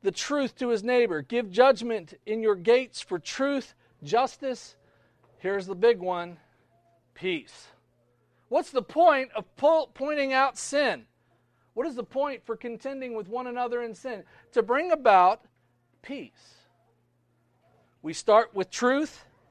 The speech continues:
justice, which brings grace and mercy for the point of peace,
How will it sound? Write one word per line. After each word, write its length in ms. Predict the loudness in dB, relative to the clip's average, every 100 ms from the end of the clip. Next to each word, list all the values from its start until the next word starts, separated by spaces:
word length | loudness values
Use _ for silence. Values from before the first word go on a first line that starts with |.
| _ _ _ _ _ _ _ _ _ _ _ _
justice, 680 | 2 4 4 -2 -10 -10 -20 -12
which 260 | -8 -8 -2
brings 520 | -2 -2 -4 -10 -16 _ _ _ _ _
grace 480 | 0 2 2 0 -12
and 120 | -8
mercy 400 | -6 -6 -8 -14
for 140 | -12
the 80 | -18
point 380 | -12 -10 -8 -10
of 160 | -16
peace, 480 | -14 -12 -12 -16 -20